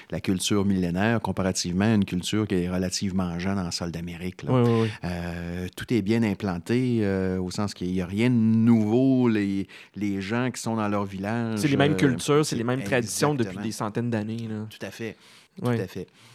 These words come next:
Speaker 2: Fait que ça, c'était, ça te plairait de, de découvrir davantage.
Speaker 1: Exactement.
Speaker 2: OK. Euh, ton meilleur repas en voyage de moto, ça arrêtait à,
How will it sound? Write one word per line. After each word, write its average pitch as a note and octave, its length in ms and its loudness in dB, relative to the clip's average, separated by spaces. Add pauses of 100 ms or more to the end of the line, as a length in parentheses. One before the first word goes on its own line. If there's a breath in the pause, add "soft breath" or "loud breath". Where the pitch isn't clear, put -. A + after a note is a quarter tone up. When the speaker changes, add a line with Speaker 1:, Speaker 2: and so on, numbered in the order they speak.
(280 soft breath)
Speaker 2:
Fait A2+ 100 2
que G2+ 60 -8
ça, C3+ 80 4
c'était, G#2+ 300 0
ça - 120 -6
te - 60 -16
plairait A2+ 260 -2
de, A2 160 2 (100)
de A2 140 -4
découvrir A2 360 -2
davantage. G#2+ 440 -4
Speaker 1:
Exactement. G2 540 -6 (100)
Speaker 2:
OK. A2+ 180 -8 (560 loud breath)
Euh, A2 300 4
ton C3+ 180 2
meilleur G#3 320 4
repas C#3+ 380 2 (280 loud breath)
en A#2 120 -2
voyage A2+ 400 2
de A2 80 -2
moto, G#2 320 -4
ça - 160 -10
arrêtait A#2+ 240 -8
à, B2 60 -8